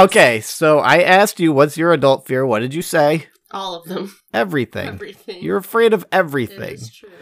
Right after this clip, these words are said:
Speaker 1: And I kind of am too, but if you unpack it, there's a lot of fun fears in there.
Speaker 2: Okay, you go first.
Speaker 1: <laughs> I go first. You didn't think of any, did you?
Speaker 2: I didn't
Speaker 1: Oh my
Speaker 2: narrow it
Speaker 1: God.
Speaker 2: down. I didn't narrow it
Speaker 1: You
Speaker 2: down.
Speaker 1: didn't narrow
Speaker 2: My
Speaker 1: it down
Speaker 2: answer was
Speaker 1: from
Speaker 2: everything.
Speaker 1: everything.
Speaker 2: Yeah.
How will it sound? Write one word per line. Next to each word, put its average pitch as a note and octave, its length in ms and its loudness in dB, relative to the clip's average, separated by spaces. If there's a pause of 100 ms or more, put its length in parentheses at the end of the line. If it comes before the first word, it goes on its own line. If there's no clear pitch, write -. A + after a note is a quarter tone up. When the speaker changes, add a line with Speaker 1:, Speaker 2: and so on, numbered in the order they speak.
(680)
Speaker 1:
And E3+ 160 -18
I A#3+ 160 -14
kind G3 280 -8
of D#3+ 80 -4
am D#3+ 200 -4
too, A#2 260 -10
but A2 240 -10
if D#3 220 -2
you F#3 200 2
unpack A#3 600 0
it, C3+ 160 -4
there's D3 160 -4
a D#3 40 -6
lot F3 280 0
of A3 80 -8
fun C3+ 420 -6
fears G3+ 480 -6
in A2 160 -10
there. - 260 -10
Speaker 2:
Okay, D#4 300 -8
you C#4 200 -4
go D4 120 -8
first. - 460 -18 (400)
Speaker 1:
<laughs> - 420 -20
I D3 60 -16
go C3+ 200 -6
first. - 300 -12
You E3+ 80 -6
didn't F3 240 -4
think D3+ 180 -4
of C3+ 120 -6
any, G#2+ 200 -6
did G2+ 220 -10
you? - 140 -16
Speaker 2:
I - 20 -20
didn't - 200 -20 (680)
Speaker 1:
Oh C#3+ 140 -18
my - 160 -20
Speaker 2:
narrow - 120 -20
it D3+ 40 -16
Speaker 1:
God. A#2 320 -10
Speaker 2:
down. - 160 -20
I - 80 -16
didn't A#3 220 -20
narrow G3+ 220 -18
it - 20 -20
Speaker 1:
You G#3+ 120 -16
Speaker 2:
down. E3 140 -4
Speaker 1:
didn't F3 220 2
narrow E3 240 4
Speaker 2:
My D#3 60 4
Speaker 1:
it C#3+ 60 -4
down E3 260 6
Speaker 2:
answer C#3 100 -4
was - 80 -14
Speaker 1:
from E3+ 280 6
Speaker 2:
everything. D3 600 -2
Speaker 1:
everything. D#2+ 140 -20 (100)
Speaker 2:
Yeah. E2 160 -20